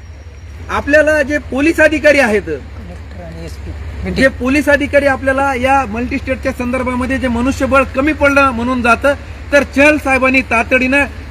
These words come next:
Speaker 1: डीवायएसपी रँकचे अधिकारी आपल्याला तातडीनं नियुक्त करण्याचे आदेश देखील आजच्या बैठकीमध्ये दिलेले आहेत. आणि सर्वात महत्त्वाची ठेवीदार बांधवांनो, सर्वात महत्त्वाचा जो विषय आहे,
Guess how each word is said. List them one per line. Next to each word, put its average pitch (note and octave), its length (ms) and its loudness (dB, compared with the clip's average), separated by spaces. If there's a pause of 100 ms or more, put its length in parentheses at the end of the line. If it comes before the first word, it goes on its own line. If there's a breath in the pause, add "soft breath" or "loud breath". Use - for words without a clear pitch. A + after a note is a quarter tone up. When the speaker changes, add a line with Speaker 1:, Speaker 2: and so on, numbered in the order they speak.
Speaker 1:
डीवायएसपी C4+ 520 2
रँकचे A#3+ 380 2
अधिकारी B3 480 0
आपल्याला A#3 380 0
तातडीनं A3+ 560 -2
नियुक्त A#3 300 -4
करण्याचे G#3 400 -2
आदेश G#3 300 0
देखील A3 260 -4
आजच्या G#3 280 -2
बैठकीमध्ये G3 520 -2
दिलेले F#3+ 360 -4 (500)
आहेत. F#3 300 4 (440)
आणि B3+ 120 0
सर्वात D4 460 -2
महत्त्वाची B3 420 0
ठेवीदार A#3 420 0
बांधवांनो, A3+ 480 -2
सर्वात G#3+ 420 -2
महत्त्वाचा A3 360 -2
जो G#3+ 140 2
विषय G3+ 240 0
आहे, G3+ 540 0